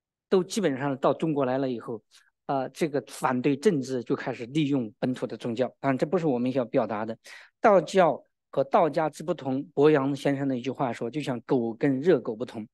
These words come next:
那么这个道家的这种思想，道教这种思想，让我们以为达到了某种境界。其实道家的思想就提醒你，我们要永无止境的去追求与道的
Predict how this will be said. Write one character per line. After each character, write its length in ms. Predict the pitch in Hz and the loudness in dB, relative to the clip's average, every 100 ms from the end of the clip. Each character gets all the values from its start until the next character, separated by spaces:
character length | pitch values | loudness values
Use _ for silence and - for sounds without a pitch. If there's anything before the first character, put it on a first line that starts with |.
| - - - | -20 -20 -4
那 120 | - 240 | 2 4
么 100 | 214 | 6
这 100 | 220 | 4
个 120 | 196 - | 4 2
道 280 | - 262 196 175 - | 4 4 4 0 -2
家 280 | 214 185 185 | 0 0 2
的 280 | 165 123 - _ _ | 0 0 -6 _ _
这 280 | 220 190 147 | 4 4 2
种 160 | 135 | -6
思 180 | - 226 | -6 -8
想， 180 | 185 143 | -4 0
道 180 | 233 185 | 4 4
教 140 | 175 | 4
这 40 | 151 | 2
种 80 | 131 | 0
思 200 | - 170 | -6 -4
想， 200 | 147 135 | -4 0
让 140 | 160 | 0
我 60 | 143 | 2
们 100 | 147 | 0
以 140 | 135 | -2
为 120 | 127 | -2
达 220 | 127 131 | -2 -2
到 100 | 143 143 | 0 0
了 60 | |
某 160 | 117 135 | -2 -4
种 160 | 123 | -6
境 220 | 107 156 120 | -6 -4 -4
界。 160 | 120 | -6
其 180 | 123 147 | -6 -4
实 160 | 147 147 | -4 0
道 260 | 254 226 165 | 6 6 6
家 200 | 175 175 | 2 2
的 100 | 151 | 0
思 160 | - | -2
想 160 | 143 135 | -4 -2
就 100 | 143 | -4
提 200 | 147 143 | -4 -4
醒 220 | 135 135 | -2 -2
你， 100 | 117 117 - | -4 -6 -4
我 100 | 151 | 0
们 140 | 156 | 2
要 80 | 139 | 2
永 340 | 131 156 151 131 | 2 2 4 4
无 140 | 165 | 0
止 220 | 151 135 | -4 -8
境 280 | 131 240 156 | 2 2 2
的 200 | 135 127 - _ | 0 -4 -8 _
去 160 | - 135 | -8 -6
追 260 | - 240 233 | 2 4 4
求 340 | - 143 135 - _ _ | 2 2 2 -4 _ _
与 220 | 147 139 123 | -2 -2 0
道 220 | - 185 135 | 4 4 4
的 180 | 127 | -2